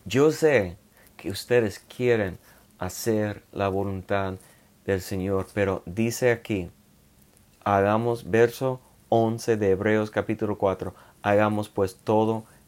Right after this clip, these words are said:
esfuerzo". Pregunta a ti mismo,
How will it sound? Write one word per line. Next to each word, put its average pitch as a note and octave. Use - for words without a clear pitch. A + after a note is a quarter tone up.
esfuerzo". F#2+
Pregunta B2
a B2
ti A#2
mismo, G2